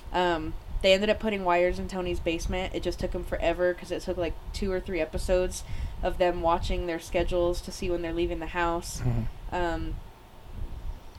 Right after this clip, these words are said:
Speaker 1: the
Speaker 2: That's
Speaker 1: reason
Speaker 2: actually
Speaker 1: they, they got the wire in and then it failed was because the water <laughs> heater exploded in the basement. What?
Speaker 2: They, the way that they're able to get in and get the wire done, i-,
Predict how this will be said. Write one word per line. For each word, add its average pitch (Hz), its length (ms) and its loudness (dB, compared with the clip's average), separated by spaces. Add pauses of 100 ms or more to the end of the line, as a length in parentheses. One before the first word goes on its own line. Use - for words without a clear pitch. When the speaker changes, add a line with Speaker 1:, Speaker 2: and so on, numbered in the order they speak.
(180)
Speaker 1:
the 135 80 10
Speaker 2:
That's 147 80 12
Speaker 1:
reason - 160 12
Speaker 2:
actually 139 400 12
Speaker 1:
they, 202 380 4 (400)
they 202 60 0
got 190 260 2
the 226 80 -2
wire 196 340 2
in 190 220 2
and 185 120 0
then 175 380 0
it 175 160 2
failed 185 640 2
was 175 140 -2
because 175 320 -4
the 165 80 -2
water 170 300 4
<laughs> 226 120 2
heater 240 260 8
exploded 226 680 6
in 220 80 2
the 202 80 0
basement. 226 600 2 (1080)
What? 175 220 2 (180)
Speaker 2:
They, 135 500 12 (160)
the 123 300 10 (600)
way 127 320 12
that 127 200 10
they're 120 180 10
able 120 360 10
to 117 420 8 (640)
get 127 260 12
in 127 280 12
and 117 220 10
get 113 140 6
the 120 80 6
wire 110 260 12
done, 120 400 8
i-, 131 160 -2